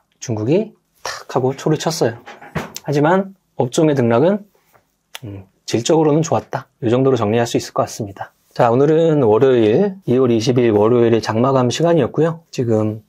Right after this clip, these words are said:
주말에 라이브 키셨더라고요. 대표님이 가리광산이라는 데 올라가서 이번 라이브는 거의 십 분이 넘게, 십오 분 정도 하신 것 같은데 그 눈이 온 아주 엄청난 환경 속에서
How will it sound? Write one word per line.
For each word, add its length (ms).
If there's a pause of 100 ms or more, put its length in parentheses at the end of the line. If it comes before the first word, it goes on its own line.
(400)
주말에 580
라이브 400
키셨더라고요. 800 (100)
대표님이 640
가리광산이라는 960
데 100
올라가서 640 (340)
이번 360
라이브는 420
거의 280
십 200
분이 180
넘게, 320
십오 260
분 120
정도 240
하신 200
것 60
같은데 520 (380)
그 280
눈이 500 (160)
온 480 (100)
아주 160
엄청난 460
환경 300
속에서 560